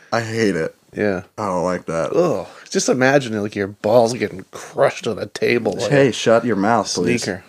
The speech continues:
Speaker 2: Oh, my word.
Speaker 1: Now, sneaker trample is also on here.
Speaker 2: Just
Speaker 1: That's
Speaker 2: a
Speaker 1: pretty high up on the sneaker list. This is such a series of sneaks.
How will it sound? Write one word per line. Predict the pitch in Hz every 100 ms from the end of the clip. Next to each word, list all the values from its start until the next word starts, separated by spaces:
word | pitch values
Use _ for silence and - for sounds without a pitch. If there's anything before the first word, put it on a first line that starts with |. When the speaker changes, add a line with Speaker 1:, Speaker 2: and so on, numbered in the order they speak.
| _ -
Speaker 2:
Oh, | 110
my | 87 92 107
word. | 107 98 92 _
Speaker 1:
Now, | 113 113 110 107 95 - _ _ _ _
sneaker | - 135 117 107 95 - -
trample | - 117 127 127 90 80
is | 82 92
also | 90 - 87
on | 92 104
here. | 123 98 113 - _ _ _ _ _ _
Speaker 2:
Just | 101 107
Speaker 1:
That's | -
Speaker 2:
a |
Speaker 1:
pretty | 139 127
high | 113 110
up | 107 107
on | 101
the | 92
sneaker | - 113 110 95
list. | 90 85 - - - -
This | 139 180
is |
such | - 123 110
a | 85
series | - 104 107 101
of | 85
sneaks. | - 95 107 147 -